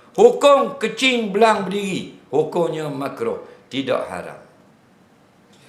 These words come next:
Ha, faham? Orang puang kecing diri, asyadul karahah,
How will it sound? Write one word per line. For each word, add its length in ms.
Ha, 60
faham? 260
Orang 320
puang 320
kecing 320
diri, 560
asyadul 800
karahah, 760